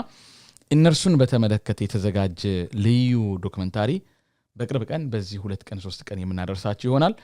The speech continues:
ይህንን በማጠናከር በኩል ከጎናቸው እንድትሆኑና የጀመሩትን ታሪካዊ ስራ በማስቀጠል በኩል አሻራችንን እንድናሳርፍ አደራ እያልኩኝ በረካ ቺካጎ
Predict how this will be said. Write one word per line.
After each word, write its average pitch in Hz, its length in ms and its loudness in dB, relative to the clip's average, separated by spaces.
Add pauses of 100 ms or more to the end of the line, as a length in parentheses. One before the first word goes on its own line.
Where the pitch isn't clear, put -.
(320)
ይህንን 165 360 4
በማጠናከር 131 640 0
በኩል 120 340 -2
ከጎናቸው 139 680 0
እንድትሆኑና 104 560 -4 (400)
የጀመሩትን 160 680 2
ታሪካዊ 131 520 -2
ስራ 107 220 -4 (580)
በማስቀጠል 117 720 -2
በኩል 101 340 -4 (560)
አሻራችንን 131 720 -4
እንድናሳርፍ 104 800 -6
አደራ 101 260 -6 (220)
እያልኩኝ 104 480 -8 (400)
በረካ 214 480 -2
ቺካጎ - 440 -12